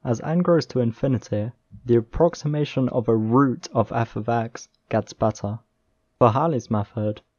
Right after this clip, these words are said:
we need the second derivative, which, again, we can use the product rule and factorize. Halley's method tells us that we can approximate a root with this. Let's distribute the square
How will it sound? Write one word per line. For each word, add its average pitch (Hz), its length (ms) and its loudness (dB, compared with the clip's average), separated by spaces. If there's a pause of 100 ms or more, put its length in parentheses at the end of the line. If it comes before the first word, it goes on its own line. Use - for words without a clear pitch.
(120)
we 120 100 2
need 127 220 2
the 117 80 2
second 123 440 0
derivative, 110 540 0 (340)
which, 110 360 -2 (120)
again, 127 460 0 (180)
we 113 100 -6
can 110 180 -2
use 110 140 -2
the - 100 -12
product 131 440 0
rule 120 300 2 (160)
and 104 320 -6 (100)
factorize. 104 680 -4 (680)
Halley's 160 320 2
method 110 460 -4 (260)
tells 120 240 2
us 113 140 2
that 120 140 -2
we 113 120 0
can 113 180 -2
approximate 127 800 -2
a 117 100 0
root 120 440 -2 (220)
with 113 260 -2 (120)
this. 101 400 -6 (800)
Let's 117 260 0
distribute 120 640 0
the 110 100 -4
square 113 460 -2